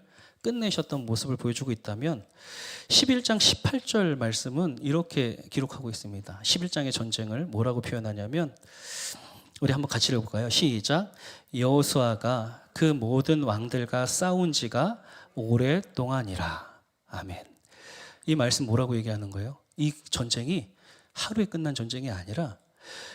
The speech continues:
계속해서 오랜 시간을 두고 하나님의 말씀을 의지하여 싸웠던 전쟁이라는 것을 우리에게 알려주고 있어요. 기적도 없이, 하나님의 직접 개입하심도 없이 오직 말씀을 붙잡고 그 오랜 시간을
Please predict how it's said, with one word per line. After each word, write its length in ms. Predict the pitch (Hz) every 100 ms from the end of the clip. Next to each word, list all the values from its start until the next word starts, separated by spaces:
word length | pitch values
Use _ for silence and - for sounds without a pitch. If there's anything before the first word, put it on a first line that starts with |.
| -
계속해서 680 | - - - - - 170 151
오랜 340 | 120 131 175 165
시간을 440 | - 170 160 151
두고 580 | - 117 170 143 95 _ _ _ - - -
하나님의 400 | - 208 190 160
말씀을 560 | 101 131 - 196 160
의지하여 420 | 135 143 131 131
싸웠던 520 | 135 190 175 160 165 147
전쟁이라는 720 | 117 120 127 123 120 117 110
것을 420 | 113 - 247 - _ - _ -
우리에게 640 | 123 117 107 131 220 - _ _ -
알려주고 460 | 107 110 120 135 117
있어요. 220 | - - _ _ _ _ _ _ -
기적도 480 | - 143 135 - 120
없이, 380 | 101 - 110 107 _ _
하나님의 380 | - 160 151 143
직접 340 | - 147 147 -
개입하심도 560 | 127 - 120 - 135
없이 360 | 110 - 190 202 - - -
오직 320 | 143 139 139 -
말씀을 460 | - - - 185 156
붙잡고 640 | 123 123 110 190 226 _ _ _ _ _ _ _ -
그 160 | 180 156
오랜 380 | 123 143 185 180
시간을 640 | - 143 123 151 147